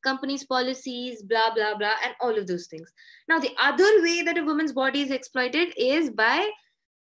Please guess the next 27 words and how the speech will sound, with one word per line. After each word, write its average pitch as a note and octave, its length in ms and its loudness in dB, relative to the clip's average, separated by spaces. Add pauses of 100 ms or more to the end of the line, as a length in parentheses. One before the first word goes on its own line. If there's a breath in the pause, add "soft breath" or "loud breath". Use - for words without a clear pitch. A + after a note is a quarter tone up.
(160)
um, G3 500 -2 (100)
controlling B3+ 460 2
and D#4+ 100 0
regulating G#3 560 0
a C4+ 60 -6
woman's C4+ 420 -4
sexuality. F3 880 -6 (480)
Now, D#4 300 2
why A3 580 4
is D4 200 -4
there D#4+ 200 4
a D#4+ 60 0
need B3+ 500 -4 (440)
to C4+ 580 -4 (480)
control A#3 460 4
and A#3+ 120 -2
regulate G#3 540 0
a G#3+ 140 -2
woman's G#3 480 -6
sexuality? D#3+ 680 -8 (540 soft breath)
A A4 100 4
lot E4 180 4
of C#4+ 120 -2
reasons. E3 460 -6 (500)
But C#4 140 -6
one, D4+ 300 0 (180)
so D4 280 -6